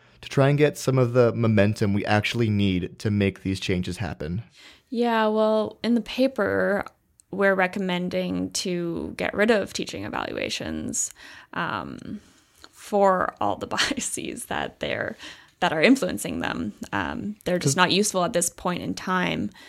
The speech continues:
Speaker 2: And it, particularly when you think it's not just gender.
Speaker 1: There are so many other identities that influence how we stereotype people. Race, sexual orientation, socioeconomic status. The list goes on and on.
Speaker 2: So for the meantime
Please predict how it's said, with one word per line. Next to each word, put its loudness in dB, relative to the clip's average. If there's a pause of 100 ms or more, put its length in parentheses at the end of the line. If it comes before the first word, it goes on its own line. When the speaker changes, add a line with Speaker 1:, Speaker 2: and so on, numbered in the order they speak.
(220)
Speaker 2:
And 2
it, -2 (160)
particularly 0
when 0
you -2
think -2
it's 0
not 6
just -6
gender. 0 (300)
Speaker 1:
There -6
are 0
so 6
many 6
other 4
identities 2
that 0
influence 0
how 0
we -2
stereotype -2
people. -6 (380)
Race, 2 (300)
sexual -4
orientation, 2 (320)
socioeconomic 0
status. -2 (220)
The -4
list 2
goes 6 (180)
on 4
and -2
on. -6 (760)
Speaker 2:
So 6
for 2
the 0
meantime 0